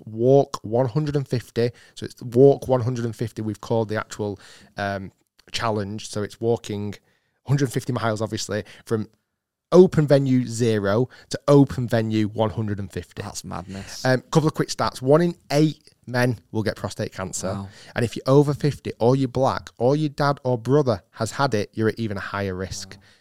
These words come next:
Speaker 1: So, yeah, it's a, it's a hot, it's one of the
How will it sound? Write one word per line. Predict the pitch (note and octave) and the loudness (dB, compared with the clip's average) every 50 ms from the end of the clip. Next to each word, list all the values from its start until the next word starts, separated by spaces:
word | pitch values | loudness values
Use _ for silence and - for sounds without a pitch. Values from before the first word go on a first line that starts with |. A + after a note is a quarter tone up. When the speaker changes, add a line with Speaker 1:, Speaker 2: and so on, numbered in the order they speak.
| _ _ _ | _ _ _
Speaker 1:
So, | - - - A#2+ A2 A2 A2 G2+ - _ - | -6 -2 0 2 2 2 0 -2 -6 _ -4
yeah, | C3 B2 A2+ | -2 0 0
it's | G2+ - A#2 - - | 0 -2 -4 -8 -6
a, | A#2+ - - - - | -6 -8 -8 -8 -8
it's | C3 - - | -8 -8 -8
a | A2 | -8
hot, | - - - C3 B2 - | -8 -6 -6 -6 -6 -6
it's | C#3+ B2 A2+ | -6 -6 -2
one | C3 D3 D3 | 0 0 2
of | C3+ | 0
the | B2+ A2+ | -2 -4